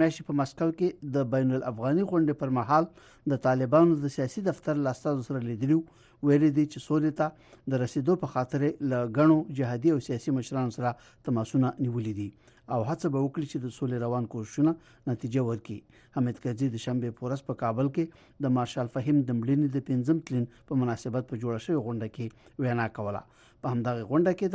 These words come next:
افغانستان پخوانی جهادي مشر استاد عبدالرب رسول سیاف په خپله وینا کې ویل چې د هر هغه حرکت ملاتړ کوي چې په هیواد کې روان جنگ پای ته ورسوي او سوله رامنځته شي.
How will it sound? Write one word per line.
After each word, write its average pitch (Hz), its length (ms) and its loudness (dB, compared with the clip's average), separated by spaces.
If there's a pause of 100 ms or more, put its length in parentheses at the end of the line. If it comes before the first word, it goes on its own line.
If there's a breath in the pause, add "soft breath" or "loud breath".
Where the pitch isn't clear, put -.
افغانستان 151 580 2
پخوانی 139 420 2
جهادي 131 400 0
مشر 156 240 -2 (460 loud breath)
استاد 151 360 2 (200)
عبدالرب 123 580 0
رسول 120 320 -4
سیاف 120 340 -2 (340 loud breath)
په 135 120 -8
خپله 135 240 2
وینا 123 240 0
کې - 140 -8 (100)
ویل 143 180 2 (360 soft breath)
چې 165 80 -2 (100)
د 139 140 -4
هر 190 160 -2
هغه 131 200 -2
حرکت 120 380 -6
ملاتړ 120 360 -2 (120)
کوي 139 100 0 (380 loud breath)
چې - 80 -6
په 135 120 -6 (120)
هیواد 123 280 0
کې 113 160 -6
روان 113 300 -2
جنگ 113 240 -8
پای 143 100 2
ته 143 200 -4
ورسوي 120 340 -4 (360 soft breath)
او 117 80 2 (140)
سوله 117 300 0 (140)
رامنځته 113 400 -4 (100)
شي. - 120 -10